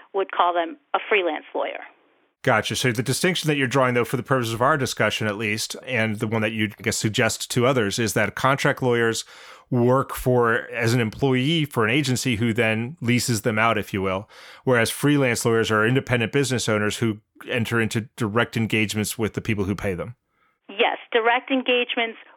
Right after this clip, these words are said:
Speaker 1: with the hiring firm, not direct engagements with your client.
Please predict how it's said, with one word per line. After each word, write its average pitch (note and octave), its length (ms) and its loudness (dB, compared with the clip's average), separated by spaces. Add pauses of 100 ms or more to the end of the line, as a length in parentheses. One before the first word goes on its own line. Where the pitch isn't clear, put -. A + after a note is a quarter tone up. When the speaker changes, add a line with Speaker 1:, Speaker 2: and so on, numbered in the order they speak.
Speaker 1:
with A#3+ 400 0 (100)
the B3 100 4
hiring B3+ 520 2 (100)
firm, F#3 380 0 (340)
not G#3+ 400 0
direct A#3+ 300 0
engagements G#3 680 -2 (320)
with F#3 400 0 (100)
your F#3 220 0
client. D3+ 500 -2